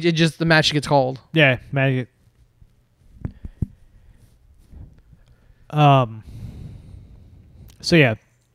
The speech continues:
Speaker 2: blood and guts.
Speaker 1: I mean, the M V P of the whole, the, the true, the, the, the best parts of that match was Kingston and Matt Menard.
Speaker 2: Yeah, they were
Speaker 1: Fucking
Speaker 2: fighting.
Speaker 1: covered in blood, covered in mustard,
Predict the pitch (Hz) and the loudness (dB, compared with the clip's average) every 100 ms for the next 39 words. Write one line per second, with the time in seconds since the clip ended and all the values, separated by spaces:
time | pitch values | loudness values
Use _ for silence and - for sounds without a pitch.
0 | _ 147 143 135 127 123 - - - - | _ 2 2 2 0 0 -4 -12 -16 -20
1 | _ _ _ 208 277 277 254 247 226 254 | _ _ _ 0 2 4 4 4 2 2
2 | 226 180 190 175 151 170 196 226 175 - | 2 4 4 2 0 2 2 2 0 2
3 | 262 247 175 180 170 170 170 214 - 185 | 4 4 4 2 2 2 4 4 4 2
4 | 170 156 151 151 139 139 135 123 - _ | 2 -2 -2 -2 -2 -4 -6 -8 -16 _
5 | _ _ _ _ _ - 175 156 156 139 | _ _ _ _ _ -2 0 0 -4 -4
6 | 135 139 123 131 131 - 139 - _ _ | -2 -4 -4 -4 -4 -6 -14 -20 _ _
7 | _ _ _ _ _ - 123 113 - _ | _ _ _ _ _ -2 0 -2 -8 _
8 | _ - _ _ 151 151 165 170 165 - | _ -20 _ _ 2 6 6 4 4 6
9 | 185 196 196 170 170 170 160 180 175 180 | 6 6 4 4 6 6 4 2 4 2
10 | 170 160 - 165 160 156 160 | 4 2 2 2 4 2 -2